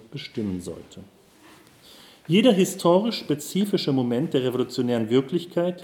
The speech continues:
wurde von seinen Apologetinnen, seinen Verteidigerinnen als bloß temporärer relativiert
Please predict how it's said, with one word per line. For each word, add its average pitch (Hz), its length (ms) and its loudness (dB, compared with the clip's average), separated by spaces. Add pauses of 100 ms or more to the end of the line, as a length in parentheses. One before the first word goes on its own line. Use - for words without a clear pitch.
wurde 160 260 6
von 147 220 0
seinen 123 220 0
Apologetinnen, 123 840 -2
seinen 107 220 -2
Verteidigerinnen 135 920 -4 (300)
als 117 160 -6
bloß 156 360 2
temporärer 113 800 0
relativiert 110 720 0